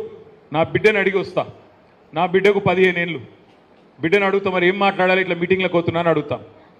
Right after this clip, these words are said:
నా బిడ్డ ఏం చెప్పిందంటే, "అందరికంటే ముందుగాల నీకు మైక్ ఇస్తే నా తర్వాత మాట్లాడేటోళ్ళు తీస్ మార్కాన్లు, బత్తీస్ మార్కాన్లు చాలామంది ఉన్నారు,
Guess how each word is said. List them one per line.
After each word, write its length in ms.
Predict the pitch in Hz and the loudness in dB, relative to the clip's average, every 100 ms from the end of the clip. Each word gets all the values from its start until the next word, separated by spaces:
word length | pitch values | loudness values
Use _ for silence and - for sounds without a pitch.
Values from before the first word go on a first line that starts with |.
| _ _ 147 | _ _ -4
నా 60 | 156 | -2
బిడ్డ 160 | 170 196 | 2 2
ఏం 120 | 202 | 4
చెప్పిందంటే, 500 | 190 190 190 175 190 220 214 - - - - _ _ 131 | 2 0 0 0 2 2 0 -14 -20 -20 -20 _ _ -6
"అందరికంటే 440 | 180 214 214 208 202 | 0 2 2 0 -2
ముందుగాల 280 | 202 208 202 | 2 4 4
నీకు 140 | 202 185 | 0 -2
మైక్ 180 | 190 196 | -4 -4
ఇస్తే 240 | 196 202 202 233 - - - - _ | -4 0 2 0 -4 -20 -20 -20 _
నా 100 | 156 180 185 | -2 0 2
తర్వాత 280 | 190 202 202 190 | 4 4 4 0
మాట్లాడేటోళ్ళు 680 | 190 190 190 180 196 208 202 208 - - - - | 0 0 0 0 0 4 4 2 -12 -20 -20 -6
తీస్ 220 | 190 196 202 | -4 -2 2
మార్కాన్లు, 480 | 196 185 190 196 196 190 | 2 2 -2 0 0 2
బత్తీస్ 340 | 175 175 202 - | 0 -2 -6 -2
మార్కాన్లు 360 | 190 180 185 185 165 | -2 0 -2 -2 2
చాలామంది 380 | 175 190 196 190 | 2 2 -2 0
ఉన్నారు, 220 | 202 | 4